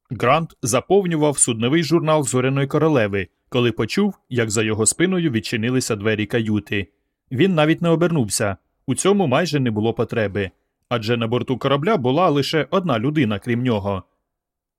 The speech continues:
Та коли нічого не сталося, і Макніл ані заговорив, ані зайшов до кімнати, довга тиша врешті збудила цікавість Гранта, і він розвернув крісло на карданному підвісі.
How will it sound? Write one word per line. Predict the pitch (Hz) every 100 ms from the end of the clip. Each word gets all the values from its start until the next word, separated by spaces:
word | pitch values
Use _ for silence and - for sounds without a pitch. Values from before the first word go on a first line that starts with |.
| _ _
Та | 117
коли | 113 120 110
нічого | 113 - 117 107
не | 113
сталося, | - 208 123 - 107 101 _ -
і | 123
Макніл | 117 131 110 123 113 -
ані | 127 131
заговорив, | 120 117 113 101 131 117 _ _ -
ані | 175 147
зайшов | 110 127 - 175
до | 117
кімнати, | - 104 131 165 147 135 _ _ -
довга | 117 120 107 104
тиша | 165 196 202
врешті | 139 123 - 139 135
збудила | 107 110 113 123
цікавість | 123 - 117 104 110 110
Гранта, | 120 104 110 101 _ _ -
і | 110
він | 175 170
розвернув | 113 107 110 147
крісло | - 175 - 131
на | 110
карданному | - 110 110 110 110 110
підвісі. | 117 104 98 - 107